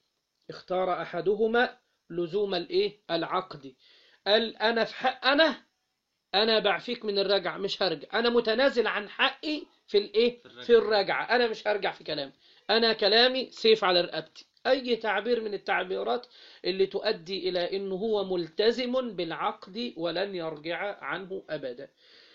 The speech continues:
Speaker 1: قال: "ولم يختر الآخر، ولم يختر الآخر فورًا سقط حقه من الخيار". تمام؟ التاني ما اختارش.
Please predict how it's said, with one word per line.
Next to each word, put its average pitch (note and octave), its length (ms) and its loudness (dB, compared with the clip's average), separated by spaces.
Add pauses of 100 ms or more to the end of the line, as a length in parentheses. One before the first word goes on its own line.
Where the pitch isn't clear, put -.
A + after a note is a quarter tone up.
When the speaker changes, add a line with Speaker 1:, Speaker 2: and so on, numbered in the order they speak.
(600)
Speaker 1:
قال: A3 340 6
"ولم G#3 360 4
يختر G#3+ 480 0
الآخر، G#3 1000 0 (760)
ولم F3+ 300 0
يختر F#3 440 0
الآخر G3 760 0 (160)
فورًا A3+ 540 2 (340)
سقط A3 520 0
حقه G3+ 960 0
من G3 200 0
الخيار". D3+ 1000 -4 (400)
تمام؟ G#3+ 360 0 (420)
التاني B3 840 2
ما G3 120 -4
اختارش. - 720 -6